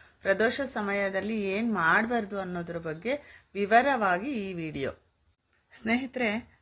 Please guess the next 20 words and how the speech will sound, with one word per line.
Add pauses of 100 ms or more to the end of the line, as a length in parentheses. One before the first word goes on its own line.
(120)
ಬನ್ನಿ
ಆ
ಪರಮೇಶ್ವರನಿಗೆ
ಸಂಬಂಧಿಸಿದ (560)
ಪ್ರದೋಷ
ಸಮಯದ
ರಹಸ್ಯವನ್ನ
ತಿಳ್ಕೊಳ್ಳೋಣ. (640)
ಸ್ನೇಹಿತರೆ,
ಪ್ರದೋಷ
ಅಂದ್ರೆ
ಪಾಪ
ನಿರ್ಮೂಲನೆ
ಅಂತ
ಅರ್ಥ. (680)
ಪ್ರದೋಷ
ಅಂದ್ರೆ (400)
ಹಗಲಿನ
ಮುಕ್ತಾಯ
ಮತ್ತು